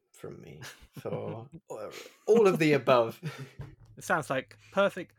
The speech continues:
Speaker 2: Dragon's Den style ending for this dragon-themed film. You're out. You're out. Um, cool. Well,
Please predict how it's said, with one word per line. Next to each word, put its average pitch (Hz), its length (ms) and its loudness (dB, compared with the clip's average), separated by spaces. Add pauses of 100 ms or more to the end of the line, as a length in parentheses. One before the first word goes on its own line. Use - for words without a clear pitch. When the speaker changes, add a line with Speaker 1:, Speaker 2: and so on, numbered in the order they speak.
(160)
Speaker 2:
Dragon's 160 540 -2
Den 151 300 -4
style 147 400 -2
ending 139 520 -8
for - 120 -12
this 113 220 -14
dragon-themed 120 1040 -12 (200)
film. 92 380 -12
You're 107 300 -12
out. - 520 -16 (840)
You're 120 200 -14
out. 110 380 -14 (240)
Um, 143 760 -8 (140)
cool. 175 360 -4
Well, 131 460 0